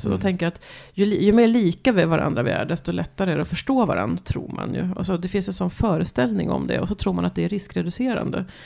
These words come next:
Speaker 1: Fast det i själva verket skulle kunna vara tvärtom, att det är riskskapande.
Speaker 2: Mm.
Speaker 1: Eh, och, eh,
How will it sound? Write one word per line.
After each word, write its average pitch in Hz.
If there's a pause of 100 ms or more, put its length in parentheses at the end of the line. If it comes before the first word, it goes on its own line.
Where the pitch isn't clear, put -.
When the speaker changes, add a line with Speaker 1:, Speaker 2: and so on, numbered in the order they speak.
(360)
Speaker 1:
Fast 185
det 185
i 185
själva 180
verket 170
skulle -
kunna 180
vara 175
tvärtom, 196
att 180
det 165
är 170
riskskapande. 185
Speaker 2:
Mm. 185 (720)
Speaker 1:
Eh, -
och, -
eh, 170